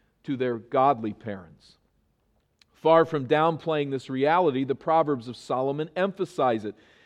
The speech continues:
We're gonna look here just at a string of references on the slide before us just to save time in turning to each one, but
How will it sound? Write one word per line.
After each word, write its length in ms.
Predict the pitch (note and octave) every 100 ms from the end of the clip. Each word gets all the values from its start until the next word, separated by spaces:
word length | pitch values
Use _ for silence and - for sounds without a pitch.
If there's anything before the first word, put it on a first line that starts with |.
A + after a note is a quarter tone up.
| _ _ _ D#3 E3+
We're 160 | D#3+ F#3
gonna 140 | F3
look 240 | E3 F#3+
here 200 | - E3+
just 220 | C#3 D#3 D3
at 60 |
a 60 | C#3+
string 720 | - - F3 F#3+ F3+ D#3 C#3+ - _ -
of 240 | D3 C3
references 840 | C#3+ E3 F3 F3 E3+ - D3 C3 B2
on 160 | C#3+
the 80 | C3+
slide 560 | B2+ - E3+ E3+ E3+ C3+
before 400 | C3 - F3 E3
us 100 | D3
just 200 | C#3+ -
to 80 | C#3
save 380 | - D#3+ D3
time 380 | - D#3 D3+ D#3
in 140 | C3 A#2
turning 380 | - E3 D#3
to 140 | C#3 C#3+
each 240 | C#3+ C3
one, 380 | C#3 D#3+ F3 D3
but 180 | C3+